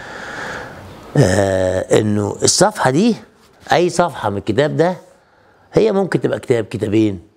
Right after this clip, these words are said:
لأنه مدروسة معلومات. وده الحقيقة أنا شفته يعني فيه ثقل شوية على القارئ،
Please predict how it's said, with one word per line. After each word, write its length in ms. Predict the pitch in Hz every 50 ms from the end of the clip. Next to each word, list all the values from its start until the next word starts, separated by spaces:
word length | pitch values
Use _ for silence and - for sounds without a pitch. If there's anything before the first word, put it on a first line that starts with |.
| _ _ _ _ _ _ _ _ _ -
لأنه 380 | 113 113 117 120 139 143 143
مدروسة 800 | 139 139 143 123 120 135 147 160 220 254 269 254 226 156 117 147
معلومات. 480 | 113 107 92 92 95 98 98 98 85 - - - -
وده 320 | 101 117 127 170 196 202 165
الحقيقة 380 | - - - 160 165 180 175
أنا 100 | 160 135
شفته 400 | 120 - 180 151 - - 151 139
يعني 260 | 127 123 113 110 107
فيه 220 | 101 - 175 180 170
ثقل 420 | - - 214 202 - - 123 104
شوية 240 | 95 - 127 113 104
على 180 | 95 98 95 92
القارئ، 360 | 92 - - 135 170 -